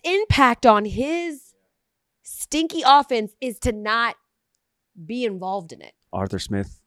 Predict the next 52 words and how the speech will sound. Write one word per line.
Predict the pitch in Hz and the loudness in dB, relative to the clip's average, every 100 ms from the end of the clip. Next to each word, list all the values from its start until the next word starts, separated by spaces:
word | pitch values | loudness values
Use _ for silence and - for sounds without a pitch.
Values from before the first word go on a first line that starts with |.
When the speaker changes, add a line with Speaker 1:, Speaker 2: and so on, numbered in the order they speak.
| - | -8
Speaker 2:
thinking | 104 92 | -6 -6
he's | 85 95 | -8 -6
talking | 104 92 | -4 -4
about | 87 | -4
Boobie | 85 98 90 | -2 -2 0
Miles | 92 98 90 82 - | 0 0 -2 -4 -4
out | 90 - | -4 -2
there | 90 87 | -2 -2
hurt, | - 117 104 - _ _ _ _ _ - | -2 0 0 -2 _ _ _ _ _ -4
but | 107 | 0
as | 98 90 | 0 -2
a | |
decoy, | 76 120 - 95 87 82 - - _ | -2 -2 0 0 0 -2 -12 -20 _
that | 107 | 0
he's | 113 101 | 2 0
gonna | 104 98 | 0 -4
attract | 92 - 95 - | 0 0 0 -6
some | 95 | -8
defenders, | 90 - 104 85 73 - - _ - | -6 -4 -2 -4 -8 -10 -16 _ -2
which | 139 147 | 4 4
I | |
kinda | 135 151 151 | 6 4 2
get | 92 107 135 | 2 0 2
it | 135 | 0
on | 107 | 2
principle, | - 135 - 175 | 2 0 -2 0
but | 123 | 4
also, | 131 160 160 | 4 4 2
like, | 123 - - - _ - | 2 0 -18 -20 _ -6
he | - 170 160 | 0 2 2
affects | - 170 - | 2 0 0
the | 151 | 2
offense | 156 190 170 - | 2 0 -4 -4
in | 131 135 | -4 2
that | 147 | 2
way, | 175 170 | 2 0
but | 156 | -2
just | 135 147 | -4 -2
he | 170 | 2
also | 165 202 190 | 2 2 -2
in-, | 131 - | -4 -4
affects | 123 - 143 - | -4 0 0 0
it, | 117 | -2
like, | 117 | -2
when | 117 | 0
you | 110 | 0
give | 92 160 | 2 2
him | 170 | 2
the | 95 | 0
ball, | 95 90 | -2 -2
too. | - 160 - | 0 0 4
Speaker 1:
Yeah. | 247 190 | 4 2